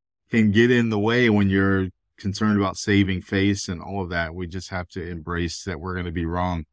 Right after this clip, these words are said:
a lot early on. And once that is done and you focus on learning, it gets better. You find your niche, you meet people,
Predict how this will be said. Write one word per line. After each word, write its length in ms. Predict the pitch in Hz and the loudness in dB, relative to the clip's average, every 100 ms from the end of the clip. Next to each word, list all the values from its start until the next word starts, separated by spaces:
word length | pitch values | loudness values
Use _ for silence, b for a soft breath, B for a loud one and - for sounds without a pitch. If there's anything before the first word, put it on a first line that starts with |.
| - | -12
a 100 | 82 | -6
lot 420 | 82 80 - - _ _ _ _ _ - | -4 -4 -6 -14 _ _ _ _ _ -2
early 360 | 95 92 82 | 2 2 0
on. 320 | 78 82 92 107 _ _ _ _ - | -4 -6 -8 -10 _ _ _ _ -10
And 440 | 92 90 87 87 - - | -4 -2 -4 -6 -12 -16
once 600 | 107 95 104 101 - - - | -8 -2 -2 -2 -8 -12 -12
that 540 | 101 98 107 127 - _ _ _ _ | -6 0 2 2 -2 _ _ _ _
is 200 | 92 85 | -12 -12
done 420 | 90 95 95 95 98 | -8 -2 0 0 -2
and 180 | 87 85 | -8 -8
you 260 | 85 85 80 | -8 -8 -10
focus 420 | - 107 110 104 | -8 -6 -6 -8
on 240 | 92 85 | -6 -4
learning, 480 | 95 127 101 87 95 - | -4 -2 -2 -2 -6 -8
it 180 | 101 | -10
gets 260 | - 117 - | -6 -6 -6
better. 500 | - 117 110 73 76 _ _ _ _ - | -10 -10 -10 -14 -16 _ _ _ _ -8
You 180 | 98 | -8
find 460 | 92 104 101 104 98 | -4 0 2 0 0
your 400 | 95 95 92 92 | -2 0 -2 -6
niche, 600 | 98 98 117 131 - - - | -4 -2 -2 -6 -12 -16 -12
you 160 | 95 87 | -10 -6
meet 280 | 98 107 _ | -4 -6 _
people, 520 | - 104 113 107 | -12 -10 -12 -12